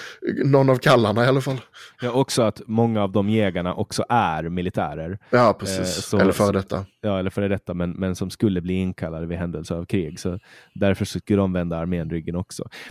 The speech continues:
Speaker 2: Men sånt här
Speaker 1: Mm.
Speaker 2: är intressant. Jag tycker att det är väldigt intressant att komma tillbaks till de här grundfrågeställningarna som bygger min ideologi. Det finns ju en, en bok som heter Anarchy State and Utopia,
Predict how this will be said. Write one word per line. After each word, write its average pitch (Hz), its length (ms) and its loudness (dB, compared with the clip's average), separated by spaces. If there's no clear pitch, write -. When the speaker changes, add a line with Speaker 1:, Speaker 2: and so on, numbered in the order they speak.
Speaker 2:
Men - 100 6
sånt 113 180 4
här 156 60 6
Speaker 1:
Mm. 190 140 2
Speaker 2:
är - 40 6
intressant. 127 500 0
Jag 131 140 4
tycker 147 200 0
att 110 100 0
det 113 80 2
är 107 40 4
väldigt 107 260 2
intressant 113 480 -2
att - 80 -8
komma 101 240 0
tillbaks 120 600 -2
till - 80 -4
de 92 120 -4
här 95 80 0
grundfrågeställningarna 92 1120 0
som 90 160 -10
bygger 90 240 -2
min 85 180 -6
ideologi. 87 460 -2
Det 82 100 -6
finns 107 240 0
ju 95 60 2
en, 90 100 -4
en 95 100 -8
bok 90 200 -4
som 95 100 -8
heter - 220 -8
Anarchy 87 300 -6
State 82 320 -6
and 85 80 -6
Utopia, 101 580 0